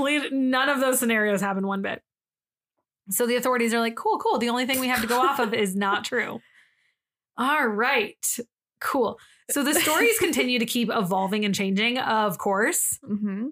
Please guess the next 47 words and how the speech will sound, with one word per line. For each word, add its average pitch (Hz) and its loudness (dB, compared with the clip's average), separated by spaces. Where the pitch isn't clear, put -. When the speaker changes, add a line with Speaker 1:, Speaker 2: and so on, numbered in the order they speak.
Speaker 1:
And 254 0
at 247 -2
this 370 0
point, 277 0
Hannah 269 0
mentions 247 0
that 220 0
maybe 233 -2
Lauren 233 2
actually 466 0
fell 233 2
off 269 2
the 254 -2
cliff 254 -2
when 240 0
she 233 0
was 226 0
going 220 0
to 226 2
the 208 0
bathroom 202 -2
that - -10
night. 220 -8
Speaker 2:
Just 370 2
maybe. 233 2
Speaker 1:
Yeah, 277 0
because 294 2
Speaker 2:
She 302 4
might 254 4
Speaker 1:
so 240 4
Speaker 2:
have, 226 -2
she 453 0
might 240 2
have 196 2
done 190 0
that. - -2
Speaker 1:
So 370 -2
here's 403 2
the 403 2
story 330 2
about 254 2
the 240 2
outhouse. 196 -2
They 330 2
don't 403 2
have 339 0
one. 208 -4